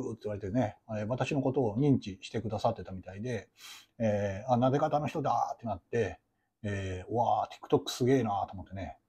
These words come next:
TikTokライブしてるTikTokerに、えー、認知されてたと思ってね、ちょっと初めてのね、えー、パターンだったんでね、ライブ、ライブやってる人に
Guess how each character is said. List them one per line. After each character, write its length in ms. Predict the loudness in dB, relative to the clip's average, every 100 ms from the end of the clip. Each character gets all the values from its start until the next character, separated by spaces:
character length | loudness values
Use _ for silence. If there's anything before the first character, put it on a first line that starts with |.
| -20 0
TikTok 280 | 0 4 6
ラ 100 | 8
イ 80 | 8
ブ 240 | 6 2
し 80 | -2
て 100 | -2
る 140 | -2
TikToker 580 | -4 -4 2 2 4 2
に、 260 | 0 -6 -10 _ _ _ -4
え 560 | 0 0 -2 -4 -6 2
ー、 40 | 6
認 160 | 6
知 100 | 4
さ 100 | -2
れ 80 | 0
て 140 | 0
た 280 | 0 0 -4
と 60 | -6
思 100 | -12
っ 20 |
て 60 | -10
ね、 120 | -10 -6
ち 40 | -6
ょ 20 |
っ 20 |
と 60 | 6
初 260 | 6 10
め 140 | 8 6
て 80 | 0
の 100 | -4
ね、 240 | -6 -8 _ _ _ _ _ _ _ _
え 320 | 2 4 4 6
ー、 20 |
パ 140 | 8
タ 80 | 8
ー 40 |
ン 60 | 6
だ 60 | 2
っ 60 |
た 100 | -6
ん 60 | -6
で 60 |
ね、 240 | -4 -6 0
ラ 140 | 4 10
イ 60 |
ブ、 320 | 10 12 8 4 _ _ _ _ 4
ラ 140 | 6
イ 60 | 8
ブ 120 | 8
や 80 | 6
っ 80 | 6
て 80 |
る 80 | 2
人 140 | 4 0
に 260 | -2 -6